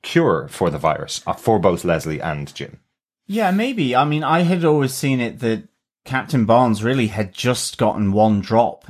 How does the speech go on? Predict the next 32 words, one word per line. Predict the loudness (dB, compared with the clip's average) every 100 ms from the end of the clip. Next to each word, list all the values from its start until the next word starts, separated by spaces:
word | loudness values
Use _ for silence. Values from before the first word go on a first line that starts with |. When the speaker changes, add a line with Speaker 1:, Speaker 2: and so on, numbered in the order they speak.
| -8
Speaker 2:
into | -4 -4 -4
his | -6 0
Speaker 1:
Yes. | 2
Speaker 2:
eye, | 2 0 -4
whereas | -2 4 4 4 2
they | 0
have | 0 0
injected | 0 0 -4 -6 -8 -6
it | -4
directly | 0 2 2 -2 -4 -4
into | -4 -4
their | -6 -6
bloodstream, | -2 -2 -2 -6 -6
so | -2 0
Speaker 1:
Mm-hmm. | -2
Speaker 2:
it's | -2
faster | -2 -2 -2 -2 0
acting. | 0 -4 -8 -8 -12 -20 -20 -20 -6
I | -4
suppose, | 0 2 2 0 -4 -10 _ _ _ _ _ _ _ _ _ _
so | -12 -2
that's | 0 0 -2
how | 2
I | 4 4
would | 2 -2 -6
see | -8 -6 -6 -10 -4
that. | -2 -2 -2
However, | 2 4 4 2 -2 -4 -10 -20 _ _ _ _ _ 0
and | 2
unfortunately, | 2 2 0 0 0 -2 -2 0
I | 0 0
think | 2 2 2 0